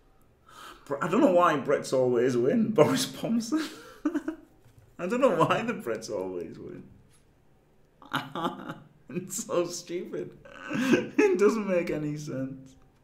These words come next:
<laughs> Fucking hell. <laughs> Hard Brett to hit is, is a good name as well, I think.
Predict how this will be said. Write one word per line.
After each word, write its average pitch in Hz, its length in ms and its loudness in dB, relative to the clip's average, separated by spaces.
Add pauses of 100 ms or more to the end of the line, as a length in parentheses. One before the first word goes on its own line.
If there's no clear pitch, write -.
(260)
<laughs> - 0 - (1080)
Fucking 123 1000 -6 (1200)
hell. 170 100 0
<laughs> 508 840 -4 (1700)
Hard 143 380 4
Brett 113 280 0
to 110 100 -12 (100)
hit - 140 -4
is, 95 240 -8 (340)
is 98 160 -12
a 101 40 -12
good 101 320 -6
name 95 340 -8
as 85 120 -16
well, 85 300 -10
I - 100 -16
think. 85 180 -18